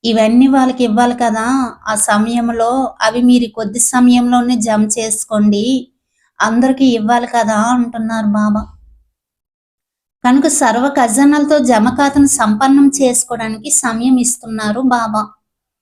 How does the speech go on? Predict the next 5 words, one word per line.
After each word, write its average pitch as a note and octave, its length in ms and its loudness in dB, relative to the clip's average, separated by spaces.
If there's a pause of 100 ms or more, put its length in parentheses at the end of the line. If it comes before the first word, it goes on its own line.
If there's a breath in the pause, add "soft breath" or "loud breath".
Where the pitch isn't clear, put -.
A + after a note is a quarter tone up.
(1080)
అందరికీ B3 380 0
ఇవ్వడానికి, A3+ 1080 0
సర్వ A3 340 0
ఖజానాలతో B3 1120 0
జమ G#3+ 300 0